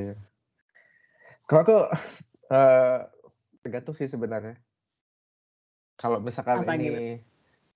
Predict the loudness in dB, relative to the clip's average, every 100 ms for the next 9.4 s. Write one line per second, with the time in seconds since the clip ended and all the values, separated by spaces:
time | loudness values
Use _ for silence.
0 | -4 0 2 0 -4 -12 -8 -4 -2 -2
1 | -2 -2 -2 -2 -2 -4 -10 _ _ -10
2 | -6 -6 -8 -10 -12 -16 -6 0 2 4
3 | 2 0 -4 -8 -10 -6 -4 -4 -8 -6
4 | -4 -4 -6 -6 -8 -8 -10 -18 _ _
5 | _ -12 -8 -6 -4 -2 -2 -2 -4 -6
6 | -14 -4 0 2 4 2 2 -2 -4 -6
7 | -4 0 2 0 -4 -8 -10 -12 -12 -12
8 | -8 -10 -8 -12 -16 _ _ _ _ _
9 | _ -10 -8